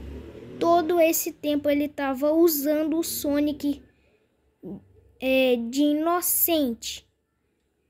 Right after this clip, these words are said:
E bom, galera, vocês sabem o que,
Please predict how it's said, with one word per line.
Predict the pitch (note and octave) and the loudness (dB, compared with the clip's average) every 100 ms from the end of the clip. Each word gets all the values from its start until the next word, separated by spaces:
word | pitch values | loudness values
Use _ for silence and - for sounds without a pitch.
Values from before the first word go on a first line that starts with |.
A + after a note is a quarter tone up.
| _ _ _ _ _ _ _ _ - | _ _ _ _ _ _ _ _ 2
E | G#4 G#4 - | 2 2 -2
bom, | D#4 C4+ A3+ | 2 2 0
galera, | G#3 G3+ - - _ _ _ _ - | -4 -6 -12 -16 _ _ _ _ -8
vocês | D4 D4+ - F#4+ F#4+ | -4 -2 0 0 -2
sabem | D#4+ D#4 D4 D#4+ | -2 0 0 0
o | D#4+ | -2
que, | - - E4 | -6 -6 -6